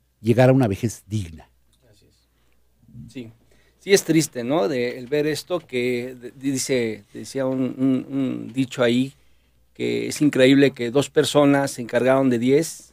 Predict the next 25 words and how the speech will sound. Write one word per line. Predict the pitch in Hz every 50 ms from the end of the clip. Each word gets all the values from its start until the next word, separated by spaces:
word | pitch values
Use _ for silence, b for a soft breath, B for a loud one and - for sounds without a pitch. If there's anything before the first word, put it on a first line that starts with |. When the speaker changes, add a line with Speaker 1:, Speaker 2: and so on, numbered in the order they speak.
| _ _
Speaker 2:
¿no? | 117 123 147
Cuidaron | - - 120 120 127 135 143 143
de | 127 120
diez, | 120 127 139 156 180 - - - _ _ _ _ _ _ _ _ _ _ _ _
y | - 117
diez | 120 131 143 151
no | 143 151 143
pueden | - 147 147 139 135
hacerse | 123 - 135 127 - 127
cargo | 117 127 123 123 123 120
de | 110 107
dos, | 110 110 104 101 _
¿no? | 120 123
En | 160 175 151 135 _ _ 107 104 104 107
el | 104 107
caso | _ 117 110 - 110
de | 104 104
los | 101 101
padres. | _ _ 113 110 107 104 _ _ _ _
Entonces, | 131 123 120 - 127 117 131 127 127
pues | _ 127 120
sí, | - 139 139 143 135
sí | - - 139
es | 131
preocupante. | - 131 123 - 123 113 - 143 139 139 139 - 208 233 -